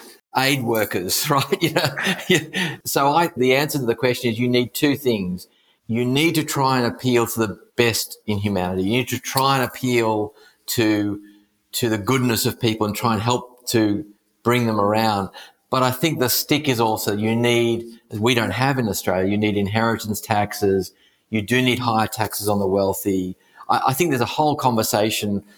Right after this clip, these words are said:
which is that this, this dramatic increase in inequality, uh, of wealth in every country around the world now has to be dealt with, not just on the back of, "Please, can we work out ways to,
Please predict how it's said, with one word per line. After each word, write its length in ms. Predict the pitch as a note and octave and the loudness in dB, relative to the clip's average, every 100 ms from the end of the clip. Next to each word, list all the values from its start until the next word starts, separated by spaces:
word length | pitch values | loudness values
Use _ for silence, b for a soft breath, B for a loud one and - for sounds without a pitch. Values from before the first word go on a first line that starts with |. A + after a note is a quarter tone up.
| b - | b -4
which 200 | A2 - | -2 2
is 280 | A2 G2+ | 2 2
that 440 | G#2 G2+ G2 - _ G2 | 0 0 -2 -6 _ -2
this, 320 | G#2 G2+ - B B B | 0 0 -4 B B B
this 320 | A2 G2+ - - _ _ _ _ _ _ _ | 0 2 -2 -8 _ _ _ _ _ _ _
dramatic 600 | - B2+ A#2 B2 C3+ B2+ A#2 | -4 0 2 2 0 0 -2
increase 400 | A2+ A#2+ A2 A#2 | -2 0 0 0
in 60 | |
inequality, 840 | G#2+ G2 - G#2+ A#2 F#2+ F2 F2+ - | 0 0 0 2 2 2 0 -2 -2
uh, 140 | F#2+ - | -2 0
of 200 | G2 F#2 | -2 0
wealth 540 | A2+ B2 F2+ - - - | 0 0 -4 -10 -10 -2
in 120 | A#2 | 2
every 280 | C#3 A2 G2+ | 2 0 -4
country 380 | F#2+ F2+ - F2+ | -4 -6 -2 0
around 180 | F2 | -2
the 100 | D#2 | -4
world 300 | E2+ D2+ D2+ E2+ | -6 -8 -12 -16
now 280 | D#2+ A#1+ - _ _ _ _ | -20 -20 -20 _ _ _ _
has 400 | - C3 D3+ D#3 | -6 -2 0 0
to 80 | E3+ | -2
be 140 | C3+ | -2
dealt 240 | A#2 B2+ A2+ | 0 0 0
with, 200 | A2+ G2+ | -2 0
not 360 | A#2 B2+ D3+ | 2 2 2
just 180 | D3 B2+ | 0 0
on 80 | B2 | 0
the 80 | A2+ | 0
back 320 | G#2 G#2 G#2+ | 2 0 2
of, 320 | G#2+ G2+ F#2+ - B B - | 2 2 -2 -8 B B -8
"Please, 500 | - C3+ B2+ B2 A#2 | 0 2 4 2 -2
can 140 | - | -2
we 80 | A2 | 0
work 200 | A2+ A#2+ | 2 2
out 180 | B2+ F#2+ | -2 0
ways 420 | G#2 A2 A2 G#2 | 2 2 2 0
to, 260 | - G#2 | 0 0